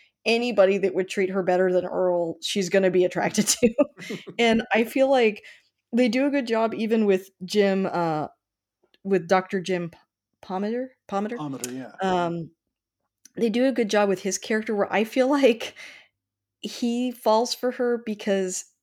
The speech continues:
Speaker 1: she's in so much danger, and he's like, I don't know, there's, like, a weird connection of, like, him being a doctor and being, like, a lifesaver and caring for people. It's like he gets swept
Speaker 2: Yeah.
Speaker 1: up in that with her, and at one point in the movie, she even says, like, "You, you can't save me from this."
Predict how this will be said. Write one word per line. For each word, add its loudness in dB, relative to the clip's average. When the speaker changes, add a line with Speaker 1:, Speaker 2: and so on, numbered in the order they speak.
Speaker 1:
she's -4
in 2
so -4
much 0
danger, -4
and 2
he's 0
like, 0
I 4
don't 6
know, 6
there's, 4
like, 4
a 2
weird 0
connection -2
of, -2
like, 0
him -4
being 0
a -2
doctor -4
and -6
being, -6
like, -8
a -8
lifesaver -4
and -8
caring -8
for -6
people. -4
It's -4
like 2
he -6
gets -2
swept 0
Speaker 2:
Yeah. -
Speaker 1:
up -2
in -2
that -4
with 0
her, -4
and 0
at 0
one 2
point -2
in -2
the 0
movie, 0
she -8
even -6
says, -6
like, -6
"You, -8
you -6
can't -2
save 0
me -8
from -14
this." -10